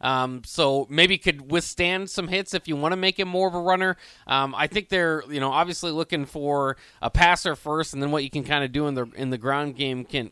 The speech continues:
can elevate, can help that. Um, but I don't think, I, I don't know. It, it's, it's not, we'll see with Matt Rhule. It's not like he is, has an offense, um, that has been known, him or Satterfield,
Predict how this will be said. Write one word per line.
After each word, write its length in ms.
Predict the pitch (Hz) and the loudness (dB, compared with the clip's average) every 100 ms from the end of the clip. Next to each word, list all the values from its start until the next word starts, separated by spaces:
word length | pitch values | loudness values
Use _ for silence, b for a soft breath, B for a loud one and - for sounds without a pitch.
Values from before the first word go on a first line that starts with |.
| - | -8
can 160 | 123 | -6
elevate, 420 | 117 147 123 135 | -2 -2 -2 -6
can 140 | - 113 | -6 -6
help 300 | 123 165 - | -2 -2 -2
that. 300 | 117 104 98 b b b b | -2 -2 -6 b b b b
Um, 400 | 120 120 120 117 | -4 -2 -4 0
but 140 | 160 160 | 0 4
I 120 | 220 | 4
don't 220 | 302 214 | 4 0
think, 220 | 220 202 - | -2 -2 4
I, 140 | 208 202 | 4 6
I 100 | 233 | 6
don't 120 | 233 | 6
know. 200 | 208 123 | 4 4
It, 200 | 135 160 | 0 -2
it's, 280 | 160 151 - | -4 -6 -8
it's 180 | 165 147 | -8 -4
not, 320 | 170 196 226 - b b b _ _ _ _ - | 0 2 2 -2 b b b _ _ _ _ -8
we'll 180 | 190 254 | 0 0
see 200 | - 254 | 2 0
with 140 | 196 | 0
Matt 260 | 180 180 135 | 4 4 4
Rhule. 380 | 139 160 175 - | 2 2 2 0
It's 200 | 151 196 | -2 2
not 180 | 233 | 2
like 200 | 220 226 | 2 0
he 400 | - 196 185 180 - | -2 -4 -2 -2 0
is, 720 | 156 156 151 143 135 - b b b b b b b _ _ _ _ _ _ - | 2 4 2 -2 -8 -14 b b b b b b b _ _ _ _ _ _ -12
has 340 | - 175 175 170 | 4 6 6 2
an 120 | 151 | 2
offense, 640 | 147 151 - 143 139 - b b b - | 4 4 2 -4 -4 -10 b b b -4
um, 420 | 131 127 127 87 - | 0 0 -2 -10 -6
that 280 | 139 143 135 | 0 0 0
has 260 | 147 139 | -4 -4
been 220 | 127 147 131 | 0 0 0
known, 280 | 123 123 | 0 0
him 200 | 135 226 | 4 4
or 160 | 190 196 | 4 -2
Satterfield, 760 | 185 180 156 131 - 127 117 | -2 0 0 -2 -6 -6 -6